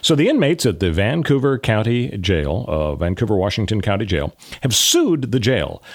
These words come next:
to prevent the serving of Nutriloaf. What is Nutriloaf? It's a beige casserole. Some people say beige.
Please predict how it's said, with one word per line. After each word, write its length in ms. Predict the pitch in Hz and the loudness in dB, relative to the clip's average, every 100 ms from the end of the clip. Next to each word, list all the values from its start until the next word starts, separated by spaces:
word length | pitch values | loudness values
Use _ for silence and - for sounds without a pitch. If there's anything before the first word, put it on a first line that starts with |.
| - | -2
to 120 | 139 | 0
prevent 420 | 127 110 131 240 - | 2 2 2 0 0
the 80 | 101 | 0
serving 420 | - 160 180 175 | 2 2 2 0
of 200 | 165 147 | 0 0
Nutriloaf. 840 | 139 151 - 87 69 60 - - - _ _ | 2 0 2 0 0 -4 -6 -12 -18 _ _
What 200 | 73 71 | -4 0
is 220 | 92 104 | 0 0
Nutriloaf? 640 | 92 117 - 117 127 190 - - - | 2 0 2 0 0 -2 -10 -20 -4
It's 160 | 123 113 | -2 0
a 60 | 98 | 0
beige 560 | 76 98 110 120 110 | 0 0 2 0 -4
casserole. 600 | - 110 87 101 92 120 - - | -2 0 0 0 0 -2 -8 -2
Some 200 | 131 123 | 0 0
people 200 | 127 117 | 0 0
say 140 | 113 | 0
beige. 720 | 92 95 107 139 175 - - | 2 0 2 -2 -4 -8 -12